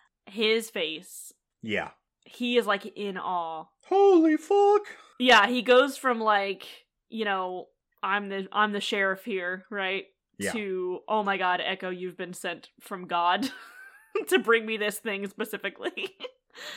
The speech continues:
Speaker 1: Oh, man. And then later he says, you know, they're, they're splicing it back together.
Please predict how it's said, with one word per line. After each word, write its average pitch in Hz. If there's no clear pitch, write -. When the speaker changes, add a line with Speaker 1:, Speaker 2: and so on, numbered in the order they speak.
Speaker 1:
Oh, 214
man. 180
And 262
then 240
later 247
he 226
says, 208
you 214
know, 175
they're, 202
they're 208
splicing 226
it -
back 208
together. 185